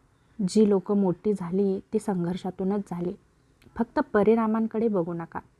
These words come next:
आपल्याला तेच मिळतं ज्याचे आपण लायक आहोत. जर तुम्ही कोणत्या ध्येयाशिवाय उठणार असाल तर तुम्ही पुन्हा झोपलेलंच बरं असतं.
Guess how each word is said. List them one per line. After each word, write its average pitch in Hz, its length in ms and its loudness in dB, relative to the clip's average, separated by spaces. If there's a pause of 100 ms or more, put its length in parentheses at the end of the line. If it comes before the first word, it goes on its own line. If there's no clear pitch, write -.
(140)
आपल्याला 202 420 0 (120)
तेच 202 280 -2
मिळतं 196 420 -6 (160)
ज्याचे 190 300 -4
आपण 208 560 -2
लायक 180 500 0
आहोत. 165 300 -8 (760)
जर 277 200 6 (100)
तुम्ही 262 380 4
कोणत्या 202 460 -4
ध्येयाशिवाय 196 840 -4 (120)
उठणार 190 380 -4
असाल 185 460 -2 (140)
तर 202 100 -2 (120)
तुम्ही 196 440 0 (160)
पुन्हा 185 420 -4
झोपलेलंच 185 680 -2
बरं 180 280 -6
असतं. - 260 -14